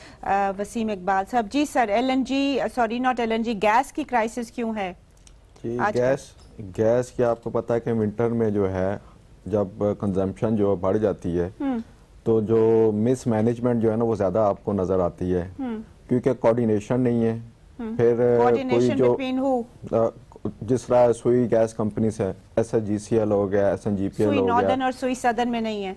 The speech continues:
Speaker 2: जी, और मिनिस्ट्री के दरमियान कोई कोऑर्डिनेशन नहीं है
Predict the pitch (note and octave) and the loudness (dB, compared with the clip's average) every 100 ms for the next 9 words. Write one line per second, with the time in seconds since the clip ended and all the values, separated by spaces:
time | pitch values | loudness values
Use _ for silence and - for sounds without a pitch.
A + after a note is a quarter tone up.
0 | - - G#2+ A#2+ A2+ - - C3 C#3 C3+ | -12 -6 0 2 2 -2 0 4 4 4
1 | B2+ B2+ B2+ E3+ D#3 C3+ A#2+ A#2+ B2 D3+ | 2 0 0 0 2 2 2 0 0 0
2 | C3+ B2+ - A#2 A2 G#2+ G#2 A#2+ A2 G2 | 2 0 0 0 2 0 0 0 0 0
3 | G2 G2 F2 D#2+ | 0 0 -2 -4